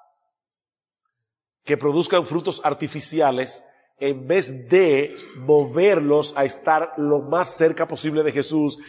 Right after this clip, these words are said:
y tener una comunión bien íntima con Jesús para que puedan dar frutos. Todo eso sale de estudiar el texto, tal como el texto lo enseña. El leer en varias versiones ayuda definitivamente.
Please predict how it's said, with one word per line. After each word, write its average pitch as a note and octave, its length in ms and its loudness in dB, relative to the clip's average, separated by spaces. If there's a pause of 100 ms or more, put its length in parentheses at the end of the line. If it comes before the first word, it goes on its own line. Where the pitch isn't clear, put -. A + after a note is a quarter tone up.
(100)
y D3+ 100 -2
tener D3 300 2
una E3+ 160 0
comunión D#3+ 500 -2
bien D3+ 240 0
íntima E3 380 -2
con C#3 160 -2
Jesús C3 480 -4 (160)
para C3+ 160 -2
que C3 100 -6
puedan C3+ 240 -4
dar C3 140 -4
frutos. - 500 -12 (1300)
Todo G#3 360 4
eso D#3+ 240 -2
sale C3+ 460 0
de C3 140 -4
estudiar D3 340 -2
el E3+ 100 -10
texto, - 320 -12 (1600)
tal D#3 240 0
como E3+ 180 0
el C#3+ 100 -2
texto D3 300 -4
lo C3+ 100 -2
enseña. C3 420 -10 (1400)
El C#3 180 0
leer D3 260 6
en E3+ 100 0
varias E3+ 260 2
versiones C#3+ 640 0
ayuda B2+ 500 0
definitivamente. A2+ 840 -6